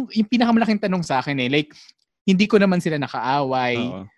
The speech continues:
Speaker 1: Wala naman akong issue sa kanila. Wala sila issue sa akin. As in, ang bait-bait nila sa harap
Speaker 2: Mm.
Speaker 1: ko. Tapos biglang malalaman ko na lang na ganun. So parang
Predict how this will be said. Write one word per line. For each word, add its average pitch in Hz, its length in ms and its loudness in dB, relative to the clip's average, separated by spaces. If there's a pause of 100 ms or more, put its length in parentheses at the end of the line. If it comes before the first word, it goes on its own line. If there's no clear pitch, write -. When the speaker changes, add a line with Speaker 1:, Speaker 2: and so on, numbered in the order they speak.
(120)
Speaker 1:
Wala 156 240 0
naman 147 240 -2
akong 135 220 -6
issue 120 340 -14
sa - 80 -12
kanila. 127 480 -4
Wala 127 160 -2
sila 127 240 -6
issue 127 240 -14
sa 127 200 -8
akin. 117 320 -8
As - 120 -10
in, 294 240 -2
ang 240 180 0
bait-bait 180 680 -2
nila 160 200 -4
sa 160 120 -6
harap 131 260 -4
Speaker 2:
Mm. 110 100 -12
Speaker 1:
ko. 107 240 -12 (480)
Tapos 254 320 -6
biglang 254 520 -2
malalaman 226 560 2
ko 214 120 0
na 202 120 2
lang 196 120 0
na 190 80 0
ganun. 147 240 0
So 226 120 0
parang 240 320 2